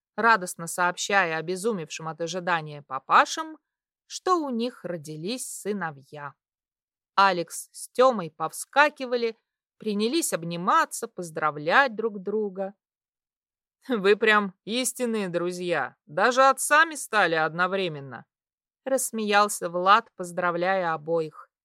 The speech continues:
Папаши рвались к своим семьям, Персонал, не выдержав натиска, пропустил их.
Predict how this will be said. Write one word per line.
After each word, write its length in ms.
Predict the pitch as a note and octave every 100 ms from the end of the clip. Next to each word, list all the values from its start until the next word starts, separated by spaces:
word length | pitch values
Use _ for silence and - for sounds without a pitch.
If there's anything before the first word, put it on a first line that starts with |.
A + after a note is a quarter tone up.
| _ _ _ _
Папаши 680 | F#3 F#3 A3+ D#4 - D4+ D4
рвались 520 | C4+ G#3+ F#3+ A3 -
к 100 | -
своим 400 | - F3+ F3+ F3+
семьям, 640 | - - F#3 E3 D3+ D3 - _ _ _ -
Персонал, 600 | A3+ - A#3+ B3+ D4+ D4
не 120 | C4
выдержав 640 | B3 B3+ A#3+ A#3+ A3 A#3+ -
натиска, 580 | A3+ A3+ A3 G#3+ -
пропустил 760 | G3+ E4 - G3 - - E3 D#3
их. 260 | D3 -